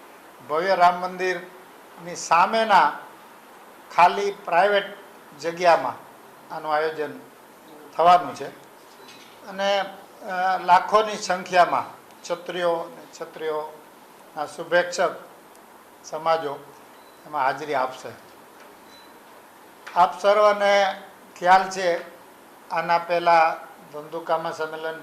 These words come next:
થયું, એના પહેલાં જિલ્લે જિલ્લે સંમેલનો થયા, પણ આપણે આ મુદ્દાને એક જાહેર જીવનમાં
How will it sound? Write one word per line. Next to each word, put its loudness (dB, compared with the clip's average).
થયું, -10
એના -8
પહેલાં -2
જિલ્લે -8
જિલ્લે -8
સંમેલનો -8
થયા, -4
પણ 4
આપણે -2
આ 6
મુદ્દાને 4
એક -10
જાહેર 4
જીવનમાં 4